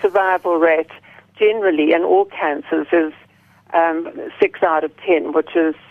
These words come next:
three out of five, which is, you know, and with modern medicine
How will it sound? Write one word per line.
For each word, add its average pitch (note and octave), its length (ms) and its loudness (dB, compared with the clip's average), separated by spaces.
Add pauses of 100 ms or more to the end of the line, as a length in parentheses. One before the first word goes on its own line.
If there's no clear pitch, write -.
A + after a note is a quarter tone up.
(240)
three F#3+ 200 4
out D#3 160 0
of D3+ 100 -6
five, D#3+ 440 -2
which F#3 200 0
is, F3+ 180 0 (640)
you G#3 100 2
know, F#3 100 2
and F3+ 380 -2
with G3 180 0
modern G3 400 0
medicine F#3+ 640 -2